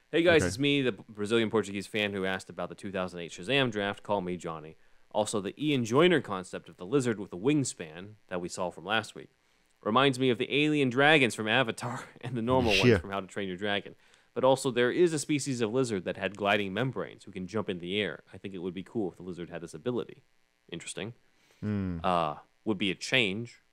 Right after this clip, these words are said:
Speaker 1: for sure, uh, while still rooted in lizards. Um, I don't know.
Speaker 2: <laughs>
Speaker 1: I think we're both traditionalists. We like, we just want him in the lab coat. We don't necessarily want him to have wings.
Speaker 2: Ju-, just give him the fucking ragged ass l-, lab coat.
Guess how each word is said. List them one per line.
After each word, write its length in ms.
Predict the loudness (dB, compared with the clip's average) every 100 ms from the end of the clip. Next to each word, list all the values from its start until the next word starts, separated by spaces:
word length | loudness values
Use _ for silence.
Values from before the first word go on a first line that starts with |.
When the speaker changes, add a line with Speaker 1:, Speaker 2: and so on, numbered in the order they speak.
| _ _ _
Speaker 1:
for 80 | -12
sure, 460 | -2 0 2 0 -6 -12 _ _ -6
uh, 440 | -2 -2 -2 -4 -8 -6
while 220 | 0 2
still 220 | 2 0
rooted 320 | 2 0 0 -4
in 240 | -4 -4
lizards. 480 | -2 -2 -4 -8 -16 _ _ _ _ -4
Um, 460 | 0 0 -2 -10 -16 _ _ _ _ -4
I 80 | 0
don't 80 | 2
know. 180 | 2 -2
Speaker 2:
<laughs> 60 |
Speaker 1:
I 60 | -6
think 160 | -4 -4
we're 60 |
both 240 | 0 0 0
traditionalists. 640 | -8 -10 -12 -16 -16 -10
We 80 | -6
like, 220 | -4 -6 _ -20 -8
we 140 | -6
just 160 | -4 -2
want 200 | 0 0
him 60 | -2
in 80 |
the 80 | -6
lab 280 | -6 -6 -8
coat. 160 | -16 -12
We 80 | -8
don't 100 | -8
necessarily 360 | -8 -8 -8
want 180 | -8 -12
him 80 | -10
to 80 | -10
have 180 | -10 -6
wings. 460 | -8 -8 -14 -16 -16 _ -18
Speaker 2:
Ju-, 240 | -2 2 2 0 -16 -16 -18 -14 -4
just 200 | -4 0
give 180 | 2
him 60 | 4
the 80 | 4
fucking 420 | 4 4 4 4
ragged 320 | 6 6 6
ass 300 | 4 4 0
l-, 160 | -4 -4 0
lab 340 | 4 4 4
coat. 360 | 6 6 4